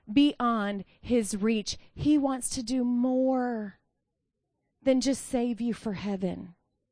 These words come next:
Listen, I think this is really important to us in Columbus, Georgia, because we live in the South, in the Bible Belt, where it's kinda cool to be a Christian, all right?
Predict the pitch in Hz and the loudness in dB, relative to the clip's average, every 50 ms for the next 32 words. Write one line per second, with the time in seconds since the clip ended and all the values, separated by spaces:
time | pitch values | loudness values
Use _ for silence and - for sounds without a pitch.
0 | _ _ _ _ _ _ _ _ _ _ _ _ - - - - - - 240 285 | _ _ _ _ _ _ _ _ _ _ _ _ -20 -20 -20 -20 -4 2 4 4
1 | 311 - - 269 262 - - 285 339 294 359 339 302 269 285 - 254 240 196 220 | 4 6 4 2 2 2 2 2 2 4 4 4 4 2 2 0 0 -2 -2 -4
2 | 208 196 214 277 294 302 302 320 320 311 - 269 269 - - - - 285 277 262 | -2 0 2 4 4 4 4 2 2 2 2 2 2 2 0 2 4 4 4 4
3 | - 240 - - 233 - - 226 214 - - - 233 226 - - 247 240 247 240 | 2 -2 -2 -2 0 2 2 2 2 2 0 -2 -4 -2 0 0 2 4 4 4
4 | 233 226 233 220 202 196 - 247 240 240 240 202 214 214 196 214 214 - 220 240 | 4 4 2 2 0 2 6 8 8 8 8 6 4 4 4 2 0 2 2 0
5 | 214 - - - - - - 240 311 320 339 330 294 294 294 269 359 330 302 269 | 0 0 -4 -14 -14 0 4 6 6 8 8 8 8 8 8 8 6 6 4 4
6 | - - - - 285 226 226 254 320 415 403 - - - - - - - - - | 0 -2 0 2 2 4 6 8 8 8 6 4 0 -6 -8 -12 -14 -20 -20 -4
7 | - - 202 190 226 269 220 269 269 277 294 269 359 320 254 339 349 359 359 - | 2 4 6 8 8 8 8 8 8 8 8 6 6 8 8 10 10 10 10 8
8 | 285 294 311 311 - - - 480 480 466 - - 427 415 427 - 381 370 - - | 6 6 4 2 2 2 4 4 4 4 4 4 4 4 6 6 4 4 4 4
9 | - 381 - - - 330 254 190 185 185 190 _ _ _ _ _ _ _ - - | 2 2 4 4 4 4 4 4 0 -6 -10 _ _ _ _ _ _ _ 4 6
10 | 294 285 294 294 311 349 370 - | 8 10 10 10 8 8 6 4